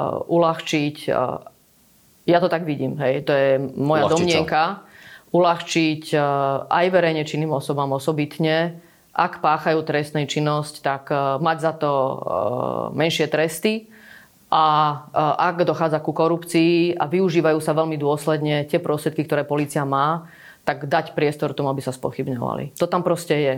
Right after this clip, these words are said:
Speaker 2: Spájate
Speaker 1: A
Speaker 2: si tú snahu možno s nejakými aktuálnymi kauzami, čiže pred súdom stoja veľké mená ako pán, e, Brhel, čo skoro možno aj pán Výboch?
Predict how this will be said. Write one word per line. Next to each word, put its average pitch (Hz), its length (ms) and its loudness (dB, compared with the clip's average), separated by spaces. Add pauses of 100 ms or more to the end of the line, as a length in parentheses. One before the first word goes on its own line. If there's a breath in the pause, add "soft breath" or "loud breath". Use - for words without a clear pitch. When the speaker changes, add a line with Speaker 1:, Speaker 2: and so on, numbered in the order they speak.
(140)
Speaker 2:
Spájate 104 400 0
Speaker 1:
A 98 80 -4
Speaker 2:
si 101 80 -4
tú - 80 -2
snahu 98 320 0
možno 98 320 0
s - 20 -6
nejakými 98 320 -2
aktuálnymi 95 640 0
kauzami, 95 400 0
čiže 92 160 -4
pred 90 240 -4
súdom 92 240 0
stoja 90 240 0
veľké 90 320 0
mená 90 480 -2
ako 92 80 -2
pán, 87 280 0
e, 85 280 0
Brhel, 90 560 2
čo 90 160 -2
skoro 90 240 -2
možno 85 240 -4
aj 85 80 -2
pán 90 160 -4
Výboch? 87 560 -2